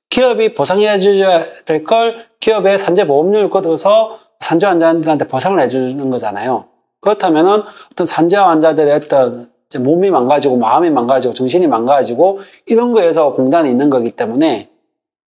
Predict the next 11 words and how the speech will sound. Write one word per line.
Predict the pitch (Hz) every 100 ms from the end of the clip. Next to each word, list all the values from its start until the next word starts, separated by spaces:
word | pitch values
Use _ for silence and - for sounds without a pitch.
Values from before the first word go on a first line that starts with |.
| _ _
지금이라도 | - 175 196 185 151 151
공단은 | - 123 151 165 226 233 - - _ _
기금을 | - 135 175 170 156 143
정말 | 120 120 131 123 101 _ _ _ -
그 | 131
직업성 | - 202 202 180
암 | 135 170
환자, | 127 113 113 -
숨어있는, | - 233 233 165 131 101 - -
아직도 | 208 196 180 180 185 - _
자기가 | - 160 170 147 104 -